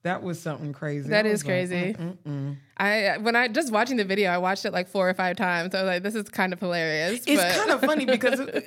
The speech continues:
Speaker 1: 'cause I was trying to see in the crowd who, like, the girl was exactly.
Speaker 2: Yeah, and
Speaker 1: So
Speaker 2: it's hard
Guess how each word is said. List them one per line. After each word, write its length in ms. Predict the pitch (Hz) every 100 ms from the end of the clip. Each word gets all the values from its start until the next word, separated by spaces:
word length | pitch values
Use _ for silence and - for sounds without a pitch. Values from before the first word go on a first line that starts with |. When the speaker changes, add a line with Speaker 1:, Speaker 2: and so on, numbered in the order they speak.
| - 269
Speaker 1:
'cause 140 | 285
I 80 | 320
was 120 | 294
trying 260 | - 508 349
to 60 | 262
see 320 | 277 254 240
in 80 | 208
the 80 |
crowd 420 | 185 - 269 247 196
who, 320 | 247 214 143
like, 300 | 156 156 165
the 80 | 156
girl 260 | 185 196
was 220 | 185 175
exactly. 680 | 143 139 151 196 180 165 160 226
Speaker 2:
Yeah, 260 | 269 254
and 80 | 220
Speaker 1:
So 80 | 214
Speaker 2:
it's 60 |
hard 100 | 269